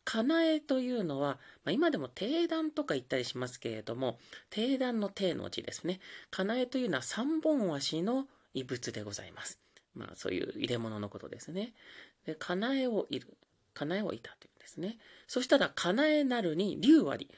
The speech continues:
かなえがを作ったとし、途端にそこに龍が現れたっていうんですね。なんかまたちょっとファンタジックな展開になってまいりましたね。龍が現れた。その龍は、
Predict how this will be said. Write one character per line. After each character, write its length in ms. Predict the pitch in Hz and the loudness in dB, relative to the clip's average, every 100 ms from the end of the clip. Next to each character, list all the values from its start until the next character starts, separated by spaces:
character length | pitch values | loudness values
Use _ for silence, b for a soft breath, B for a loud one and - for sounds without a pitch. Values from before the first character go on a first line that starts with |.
| B B | B B
か 180 | - 190 | -4 0
な 180 | 220 269 | 2 4
え 120 | 269 | 4
が 140 | 254 233 | 2 2
を 260 | 240 240 - _ _ _ _ - - - _ _ | 2 0 -4 _ _ _ _ -14 -14 -14 _ _
作 280 | - - 240 | -8 -4 -4
っ 20 | - _ | -6 _
た 160 | - - _ _ _ | -12 -12 _ _ _
と 140 | - 170 | -4 -2
し、 160 | - _ _ | -4 _ _
途 140 | - - | -10 -2
端 300 | 247 269 269 | 0 2 4
に 240 | 277 190 B B | 4 4 B B
そ 160 | - - | -12 -2
こ 100 | 165 | 0
に 140 | 135 | 0
龍 300 | 139 277 392 | 2 6 6
が 140 | 208 127 | 6 2
現 240 | 113 110 | 2 2
れ 100 | - | -2
た 120 | - | -4
っ 60 | - _ | -12 _
て 80 | - | -20
い 40 | |
う 40 | |
ん 20 | - | -16
で 120 | - | -10
す 120 | - | -6
ね。 260 | 175 165 - b b b b - | -2 -2 -6 b b b b -8
な 100 | 139 | -8
ん 40 | |
か 100 | 131 | -8
ま 120 | 117 110 | -10 -10
た 120 | 113 | -10
ち 80 | 113 | -12
ょ 40 | |
っ 40 | |
と 180 | - 104 | -6 -6
フ 80 | - | -4
ァ 100 | 123 | -4
ン 40 | 117 | 0
タ 100 | 117 | 0
ジ 80 | |
ッ 40 | 120 | 0
ク 100 | 113 | -4
な 80 | 104 | -2
展 200 | 117 113 | -2 0
開 120 | 113 | 0
に 60 | |
な 80 | 120 | 0
っ 40 | 117 | -2
て 120 | 110 | -4
ま 140 | 107 | -6
い 40 | 104 | -6
り 100 | 107 | -6
ま 120 | 107 | -6
し 60 | - | -4
た 120 | 127 | -2
ね。 200 | 196 233 B B B | -2 -4 B B B
龍 280 | - 339 269 | 6 8 8
が 120 | 139 | 4
現 80 | 110 110 107 | 0 -6 -10
れ 120 | - | -12
た。 140 | - - B B B - | -14 -14 B B B -2
そ 140 | 196 | 4
の 140 | 190 | 6
龍 260 | 180 185 147 | 6 6 6
は、 260 | 139 190 | 4 2